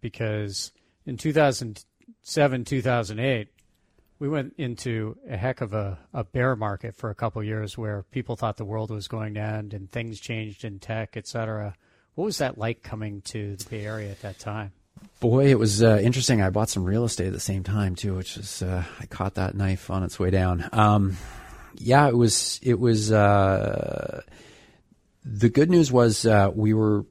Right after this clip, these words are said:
Speaker 2: looking at deals all over the world. So, um,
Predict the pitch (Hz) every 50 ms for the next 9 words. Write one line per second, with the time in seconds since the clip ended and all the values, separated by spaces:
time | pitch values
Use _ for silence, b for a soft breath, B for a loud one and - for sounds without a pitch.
0 | - - - 104 101 104 - - 117 107 98 95 92 - - - 110 - 104 104
1 | 104 101 98 - 104 101 98 92 98 95 90 87 90 90 92 101 110 117 - -
2 | - 101 98 92 90 92 92 92 90 87 87 87 85 90 -